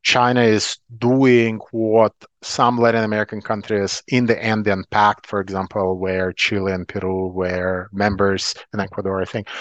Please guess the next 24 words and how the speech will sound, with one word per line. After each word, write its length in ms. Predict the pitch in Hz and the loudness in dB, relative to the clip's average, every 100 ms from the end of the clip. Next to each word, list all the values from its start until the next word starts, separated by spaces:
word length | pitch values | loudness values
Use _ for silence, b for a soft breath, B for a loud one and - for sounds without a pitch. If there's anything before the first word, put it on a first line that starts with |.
| B - | B 0
uh, 220 | 113 107 | 2 4
that 180 | 117 110 | 2 4
they 160 | 123 | 4
tried 300 | 117 110 101 | 4 2 2
to 100 | - | -2
do, 400 | 98 95 95 90 _ - | -4 -2 -4 -8 _ -14
uh, 420 | 104 98 92 92 92 | -8 -6 -4 -4 -6
in 200 | 98 95 | -8 -2
the 420 | 95 92 92 92 | 0 0 -2 -4
late 300 | 101 101 101 | 0 0 0
nineteen 260 | 98 - 104 | -4 -4 -8
sixties, 340 | 101 - 98 | -8 -8 -2
early 240 | 98 98 | 0 0
nineteen 280 | 95 90 - | -2 -4 -8
seventies. 600 | 98 113 104 95 95 - - B B B _ _ _ | 0 0 0 -2 -6 -6 -12 B B B _ _ _
Um, 640 | 127 131 127 123 120 120 113 - | 4 6 6 4 2 0 -4 -6
so 100 | - | 0
in 80 | 156 | 2
a 40 | |
sense, 300 | 147 202 - | 4 0 0
yes, 680 | 131 127 180 214 - - - _ | 2 4 4 4 -2 -8 -12 _
I 60 | 120 | -6
don't 260 | 117 151 | -2 -2
think, 400 | - 175 170 - | 0 -2 -2 -8